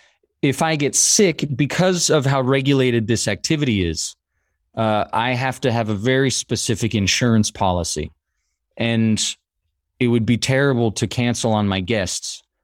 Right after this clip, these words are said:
but the insurance policy is so robust that they maintain my salary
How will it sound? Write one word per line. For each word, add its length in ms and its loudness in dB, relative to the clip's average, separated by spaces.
but 180 -2
the 120 4
insurance 480 2
policy 480 0
is 120 0
so 220 2
robust 760 0
that 180 -2
they 140 2
maintain 760 2
my 140 2
salary 640 0